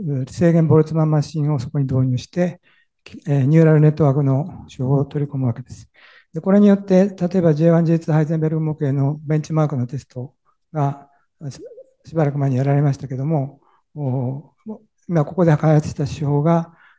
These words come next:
まあ、世界的に見ても他のディーエムアールジーとか、そういうのと比べて、まあ、二次元系で最も精度が高いというふうになっております。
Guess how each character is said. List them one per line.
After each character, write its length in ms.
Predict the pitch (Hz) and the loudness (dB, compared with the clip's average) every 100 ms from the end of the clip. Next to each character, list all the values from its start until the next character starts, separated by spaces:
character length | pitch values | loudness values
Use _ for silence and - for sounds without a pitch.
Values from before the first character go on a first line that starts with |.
| _ _ _ | _ _ _
ま 120 | 147 | -8
あ、 40 | |
世 100 | 139 | -6
界 220 | 165 160 160 | 0 0 0
的 160 | 165 | -4
に 120 | 165 | -2
見 100 | 160 | 0
て 100 | 175 | 0
も 200 | 151 131 | 0 -2
他 180 | 120 156 | -4 -4
の 160 | 151 147 | -4 -4
デ 80 | 143 | -2
ィ 20 | |
ー 20 | 147 | 0
エ 40 | |
ム 100 | 147 | 0
ア 40 | |
ー 40 | 143 | 0
ル 80 | 135 | -2
ジ 120 | 139 | -4
ー 20 | |
と 120 | 135 | -8
か、 240 | 139 135 _ - | -16 -20 _ -8
そ 60 | |
う 40 | 147 | -6
い 20 | |
う 40 | |
の 40 | 131 | -4
と 80 | - | -6
比 200 | 143 139 | -6 -4
べ 120 | 139 | -4
て、 320 | 180 165 - _ _ _ _ 170 - | -4 -4 -6 _ _ _ _ -18 -12
ま 220 | 151 147 | -6 -4
あ、 20 | |
二 140 | 143 151 | 0 0
次 100 | 151 | 2
元 160 | 156 | 2
系 140 | 143 139 | 2 0
で 60 | |
最 40 | 139 | 0
も 300 | 135 165 147 | -2 0 0
精 120 | 156 | 2
度 80 | 135 | 0
が 80 | 113 | -2
高 260 | 135 151 | -4 -4
い 80 | 127 | -4
と 100 | - 139 | -8 -16
い 60 | |
う 60 | 123 | -12
ふ 80 | 156 | -4
う 40 | |
に 260 | 165 131 151 _ _ _ _ | -2 -2 -6 _ _ _ _
な 220 | 143 127 127 | -8 -4 -4
っ 100 | 127 | -4
て 180 | 123 107 - _ | -12 -12 -20 _
お 40 | 135 | -10
り 100 | 117 | -8
ま 100 | 104 | -10
す。 280 | - - | -16 -20